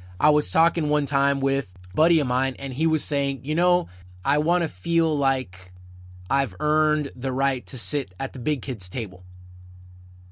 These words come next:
And that was, wow, that was pretty cool that he said that. That was an awesome example. When you get the call up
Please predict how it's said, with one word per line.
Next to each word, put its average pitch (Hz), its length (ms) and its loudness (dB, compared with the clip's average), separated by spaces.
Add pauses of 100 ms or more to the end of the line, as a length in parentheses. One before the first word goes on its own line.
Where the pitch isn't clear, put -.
(160)
And 147 200 0
that 165 240 6
was, 143 420 0 (320)
wow, 143 320 4
that 151 180 0
was 170 280 -2 (320)
pretty 180 240 2
cool 208 300 4
that 135 120 -2
he 143 80 -2
said 226 280 -2
that. 117 160 -2
That 139 120 0
was 156 160 0
an 151 160 -2 (140)
awesome 160 520 2
example. 151 540 -4 (680)
When 151 180 2
you 151 80 2
get 170 180 4
the 180 80 0
call 175 380 4
up 160 320 4